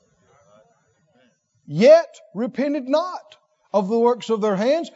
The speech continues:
that they should not worship devils and idols of gold and silver and brass and stone and of wood, which neither can see nor hear nor walk.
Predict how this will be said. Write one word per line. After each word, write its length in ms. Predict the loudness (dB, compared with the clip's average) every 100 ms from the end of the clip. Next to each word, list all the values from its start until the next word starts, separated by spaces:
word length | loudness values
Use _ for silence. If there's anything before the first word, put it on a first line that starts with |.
| -10
that 140 | -4
they 140 | 0 -2
should 240 | -4 -8
not 280 | -4 -4 -2
worship 420 | -2 -2 -6 -8
devils 420 | -2 -2 -2 -8
and 120 | -6 -4
idols 340 | -4 -4 -6
of 140 | -8
gold 320 | -2 0 -2 -8
and 120 | -12
silver 380 | -6 -6 -6 -8
and 140 | -6
brass 340 | -4 -4 -4
and 80 | -10
stone 300 | -8 -4 -4
and 100 | -4
of 60 | -6
wood, 240 | -6 -6 -10 _ -8
which 180 | -6
neither 220 | -4 -4 -4
can 180 | -8
see 320 | -8 -6 -4 -4
nor 140 | -4
hear 240 | -2 -2
nor 100 | -2
walk. 460 | 0 0 0 -4 -16